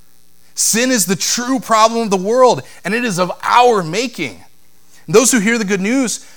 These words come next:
from us may be ready to receive the message. They may be unaware of the problem they face,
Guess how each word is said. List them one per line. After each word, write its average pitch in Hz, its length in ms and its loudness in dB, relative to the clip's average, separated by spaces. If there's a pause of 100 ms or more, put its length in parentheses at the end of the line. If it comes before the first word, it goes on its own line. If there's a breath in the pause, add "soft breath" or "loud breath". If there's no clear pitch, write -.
from 240 320 2
us 139 360 -2 (100)
may 196 240 0
be 233 160 0
ready 180 380 -2
to 226 120 -6
receive 180 440 -4
the 226 40 -4
message. 240 540 -6 (220 loud breath)
They 180 100 -2
may 254 140 0
be 226 160 -2
unaware 175 380 0
of 156 80 -2
the 123 80 -2
problem 175 480 0
they 226 100 -2
face, 262 560 -8